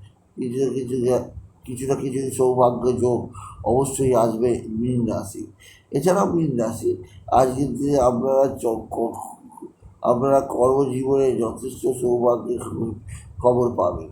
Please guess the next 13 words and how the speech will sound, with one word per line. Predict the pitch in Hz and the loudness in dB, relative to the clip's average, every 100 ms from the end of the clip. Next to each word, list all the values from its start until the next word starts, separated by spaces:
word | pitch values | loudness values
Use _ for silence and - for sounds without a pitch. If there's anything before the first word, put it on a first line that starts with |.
| - - - - | -18 -20 -20 -10
মীন | - 131 135 | -4 -2 2
রাশি, | 131 131 123 - - - - | 4 4 0 -8 -10 -12 0
আজকের | 113 120 123 120 | 2 2 0 -2
দিনে | 127 123 | 0 0
আপনি | 123 113 - - 143 - - _ - | 2 2 0 -4 -6 -8 -14 _ 4
বাবা | 127 131 | 6 6
বিশ্বনাথ, | 127 123 131 127 127 113 | 2 -2 0 2 2 2
বাবা | 120 123 | 6 6
ভোলানাথ, | 120 120 123 120 131 131 - - - - | 6 4 4 4 2 0 -14 -20 -20 0
জগদীশ্বর | 131 131 143 139 127 - 135 135 | 2 4 2 0 -2 0 2 2
মহাদেব, | 123 123 131 135 147 - - _ - - 113 127 | 2 4 4 2 -2 -8 -14 _ -20 -10 -8 -6
শিব | 131 135 | -4 -2
শম্ভু, | 131 135 127 123 123 127 131 107 113 | 0 2 0 0 -4 -2 -2 -2 -6